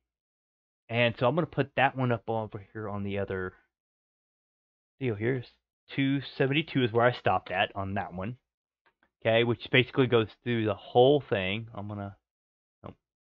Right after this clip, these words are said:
turn off that one so you can see. I actually rolled through the whole thing, you know, and basically just did it. I mean, I,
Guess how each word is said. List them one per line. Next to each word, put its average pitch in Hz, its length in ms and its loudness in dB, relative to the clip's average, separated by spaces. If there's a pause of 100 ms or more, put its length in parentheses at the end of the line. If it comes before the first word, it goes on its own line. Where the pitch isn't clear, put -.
(300)
turn 110 120 -4
off 104 220 -6
that 104 180 4
one 110 200 -2
so 120 60 -4
you 110 60 -2
can 131 160 -2
see. 107 200 2
I 120 220 6
actually 143 260 4
rolled 120 360 2
through 135 120 4
the 117 80 2
whole 120 220 4
thing, 98 360 -4 (560)
you 127 80 4
know, 117 240 8 (200)
and 127 540 6 (680)
basically 151 460 4
just 120 260 -2
did 120 140 4
it. 107 180 -6
I 101 40 -12
mean, 104 240 -2
I, 104 200 -2